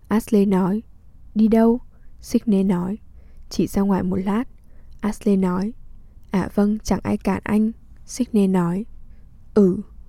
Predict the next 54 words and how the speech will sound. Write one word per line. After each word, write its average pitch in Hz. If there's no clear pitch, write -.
Ashley 196
nói. 180
Và 202
cô 208
nhìn 208
anh 214
đi 214
tới 180
bếp 214
lò. 190
Anh 196
lấy 185
một 214
khúc -
củi 226
và -
anh 220
cúi 196
xuống 180
và -
anh 226
đặt 226
khúc -
củi 196
vào -
bếp 233
lò, 202
và -
rồi -
anh 196
đứng 196
dậy 226
và 190
nhìn 190
ngọn 190
lửa. 202
Và 196
anh 220
cứ 226
đứng 190
như 220
thế -
một 220
lúc 277
và 208
nhìn 190
ngọn 202
lửa 208
trước -
khi 262
đi 247
ra 247
cửa 226
sảnh, -